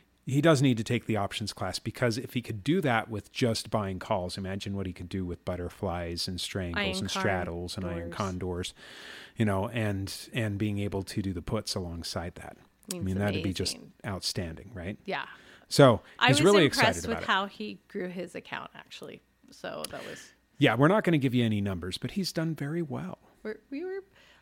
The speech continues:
Speaker 2: I
Speaker 1: He's,
Speaker 2: was
Speaker 1: yeah.
Speaker 2: like, "That was great." And,
Speaker 1: Yeah.
Speaker 2: and he took core and he understood where to get in and get out. And I thought that was really impressive.
Speaker 1: Yeah. A-, anyway,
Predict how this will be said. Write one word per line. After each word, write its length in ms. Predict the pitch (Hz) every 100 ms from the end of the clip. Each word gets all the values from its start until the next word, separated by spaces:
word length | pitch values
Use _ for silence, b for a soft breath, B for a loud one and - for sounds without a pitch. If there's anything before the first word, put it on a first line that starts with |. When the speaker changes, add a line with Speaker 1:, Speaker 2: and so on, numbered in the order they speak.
| -
Speaker 2:
I 80 | 262
Speaker 1:
He's, 80 | 311
Speaker 2:
was 80 | 311
Speaker 1:
yeah. 100 | -
Speaker 2:
like, 160 | 240 285
"That 120 | 381
was 180 | 226 208
great." 460 | - 233 - - - _ _
And, 200 | 208 196
Speaker 1:
Yeah. 100 | 196 -
Speaker 2:
and 180 | 202 202
he 140 | 208
took 220 | 196 226 226
core 340 | 220 208 214
and 120 | 185 185
he 100 | 175
understood 500 | 185 - 185 180 190
where 160 | - 175
to 60 | 180
get 140 | 196
in 160 | 226 220
and 100 | 214
get 100 | 180
out. 160 | 139
And 100 | -
I 60 | 175
thought 180 | 170 156
that 140 | - 160
was 280 | 160 - _ -
really 240 | 170 160
impressive. 400 | 165 - - - _ _ _ _ -
Speaker 1:
Yeah. 160 | 160 82 - _ _ _ _ _ - B B B B
A-, 40 | 165
anyway, 500 | 190 196 135 101 107